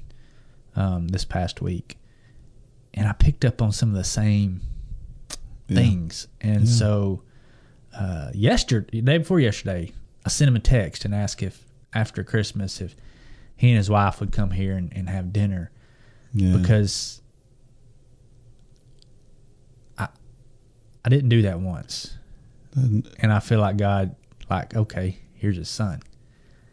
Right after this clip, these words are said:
Speaker 2: I can't help
Speaker 1: Didn't even know this guy was gonna be at the lunch I was going to.
Speaker 2: Yeah.
Speaker 1: And he sits down right in front of me and introduces himself, and I'm like, <laughs> "Okay, God, I hear you." Um,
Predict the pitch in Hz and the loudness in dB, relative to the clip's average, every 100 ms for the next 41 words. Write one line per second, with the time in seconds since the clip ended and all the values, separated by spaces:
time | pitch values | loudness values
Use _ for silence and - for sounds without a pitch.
0 | _ - - - - - - 117 135 175 | _ -20 -20 -20 -20 -4 2 4 4 4
1 | 175 156 147 139 135 120 127 113 110 107 | 4 4 6 6 6 4 2 2 0 -2
2 | 98 101 160 156 98 95 87 - 95 92 | -4 0 2 2 -2 -4 -6 -6 -6 -4
3 | 101 92 85 - - - - 117 107 87 | -8 -10 -12 -12 -14 -16 -6 0 2 4
4 | 92 - - 107 104 90 104 - 101 117 | 2 -2 -4 0 2 4 2 2 0 2
5 | 107 107 98 - 131 120 104 104 104 95 | 4 4 2 2 4 4 4 4 4 4
6 | 123 113 104 104 92 101 101 104 101 95 | 2 2 0 0 0 2 0 0 -4 -4
7 | 90 82 - - - - - - - - | -6 -8 -4 -2 4 4 6 6 4 0
8 | - - 95 - - 156 117 107 123 131 | -2 -6 -8 -8 -2 2 2 4 4 2
9 | - - - - - - - 110 113 185 | -2 -18 -18 -14 -14 -12 -2 2 4 6
10 | 165 98 90 - - - - - - 117 | 6 4 0 -8 -20 -20 -20 -18 0 4
11 | 107 95 92 | 4 2 -2